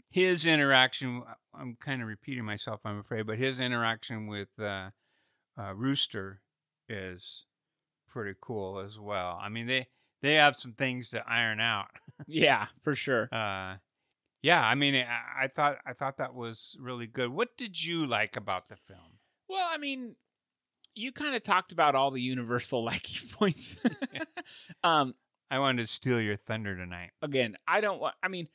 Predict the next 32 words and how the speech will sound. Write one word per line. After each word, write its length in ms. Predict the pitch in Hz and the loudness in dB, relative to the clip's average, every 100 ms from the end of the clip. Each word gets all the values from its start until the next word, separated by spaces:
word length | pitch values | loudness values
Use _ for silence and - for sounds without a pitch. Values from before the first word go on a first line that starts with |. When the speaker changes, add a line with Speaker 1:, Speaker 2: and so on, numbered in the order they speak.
| _ _ - | _ _ -4
Speaker 2:
it's 200 | 214 - | -4 -4
hard. 440 | - 226 247 240 | 2 4 4 2
Speaker 1:
Get 120 | 135 | 4
it, 180 | 135 131 | 4 4
thunder 500 | - 127 120 120 120 | 0 2 2 0 -2
with 120 | 113 113 | -4 -8
the 100 | 104 | -10
planes 440 | - 110 110 110 | -8 -6 -4 -2
Speaker 2:
Yeah, 160 | 135 117 | 0 2
Speaker 1:
and 80 | 110 | 0
all. 80 | |
Never 140 | 120 131 120 | 0 2 0
Speaker 2:
okay, 100 | 92 | -4
Speaker 1:
mind. 120 | 98 | -4
Speaker 2:
I 40 | 107 | -6
get 200 | 107 104 | -6 -14
it, 60 | 113 | -16
I 60 | |
get 200 | 104 101 | -16 -16
it. 100 | - - | -18 -4
Speaker 1:
Yeah. 160 | 117 | 4
Speaker 2:
Uh, 200 | 135 117 - _ _ _ _ _ _ _ _ _ - | 6 4 0 _ _ _ _ _ _ _ _ _ 0
it's 240 | 277 - | 0 0
hard 340 | - 285 330 277 | -4 -2 -2 0
not 240 | 202 196 | 0 0
to 80 | 185 | -4
compare 420 | - 160 - 131 | -6 -6 -2 -2
this 200 | 117 117 | -2 -8
to 120 | - | -10
the 100 | 120 | -12
first 360 | 107 104 107 - | -6 -6 -6 -10
movie, 420 | 98 - 65 - | -12 -12 -18 -20